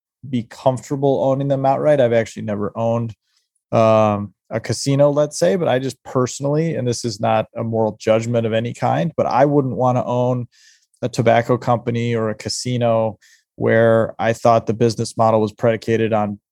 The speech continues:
basically taking advantage of other people in a sense that, you know, if people want to gamble or smoke, that's certainly up to them. That doesn't mean I have to be the one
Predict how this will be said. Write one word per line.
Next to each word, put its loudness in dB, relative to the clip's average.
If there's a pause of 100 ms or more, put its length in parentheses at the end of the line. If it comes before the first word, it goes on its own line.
basically 0
taking -4
advantage 0
of 0
other 2
people -2
in -2
a -2
sense -2
that, 0 (540)
you 2
know, 0 (520)
if -4
people 2
want 2
to -6
gamble 2
or 0
smoke, 0 (140)
that's -2
certainly -4
up -2
to -6
them. 0 (680)
That 4
doesn't 2
mean 0
I 0
have -4
to -10
be -4
the -2
one -4